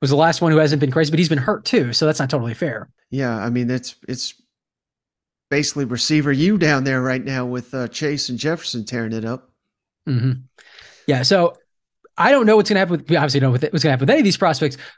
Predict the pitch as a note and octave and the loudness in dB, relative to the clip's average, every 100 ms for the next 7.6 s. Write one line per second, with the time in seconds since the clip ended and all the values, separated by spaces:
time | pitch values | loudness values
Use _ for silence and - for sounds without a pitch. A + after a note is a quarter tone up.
0 | _ F3 A3 G#3+ F#3 D#3+ F3 D#3 D#3 E3 | _ 2 4 6 4 2 0 0 0 2
1 | D#3 C#3+ C3+ - _ _ _ - D#3+ E3 | 2 0 -2 -12 _ _ _ -6 0 2
2 | E3 C3 - E3 A3 - G3 F3+ D3+ C3 | 2 0 0 2 2 0 2 4 4 2
3 | C3 D3 - F3+ F3 E3+ D#3+ D#3 - D3+ | -2 -4 0 2 4 4 2 -2 -2 0
4 | D#3 C#3 C#3+ C3+ B2+ B2+ - - F3+ E3+ | 0 2 2 2 0 -2 -4 0 0 0
5 | C3 D3+ D#3 D3+ C#3 C#3+ C3 B2+ B2+ - | 2 2 2 2 0 0 -2 -2 -4 -2
6 | D3 D3 C3+ C#3+ C#3 C3 B2+ C3 C3+ C#3 | 0 2 2 2 2 0 0 2 2 0
7 | - A#2 C#3 D#3+ C#3+ D3+ | -4 -4 0 0 0 -2